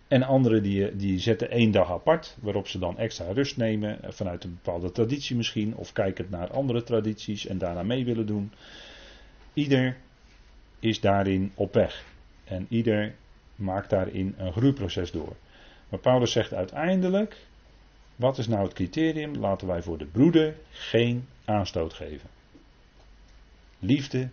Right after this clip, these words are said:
met fijngevoeligheid. Hè, voor elkaar,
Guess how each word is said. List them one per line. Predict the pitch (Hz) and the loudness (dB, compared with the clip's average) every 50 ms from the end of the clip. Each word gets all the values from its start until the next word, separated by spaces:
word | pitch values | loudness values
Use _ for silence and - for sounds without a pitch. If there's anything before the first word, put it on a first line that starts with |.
| - - | -10 -12
met | 107 98 - | -12 -10 -8
fijngevoeligheid. | - 101 98 90 85 82 92 87 82 80 78 78 78 78 - - - - _ _ - - - - _ - - - - - - - - - - - - - - | -6 -6 -6 -6 -6 -8 -10 -10 -10 -12 -14 -14 -16 -16 -18 -20 -20 -20 _ _ -20 -20 -20 -20 _ -20 -20 -20 -20 -20 -20 -20 -20 -20 -20 -20 -20 -16 -10
Hè, | 101 104 110 | -8 -8 -8
voor | - - 87 80 80 | -8 -8 -8 -6 -6
elkaar, | 80 - - - 123 127 131 131 131 135 131 | -8 -8 -4 -2 0 0 0 0 0 -2 -4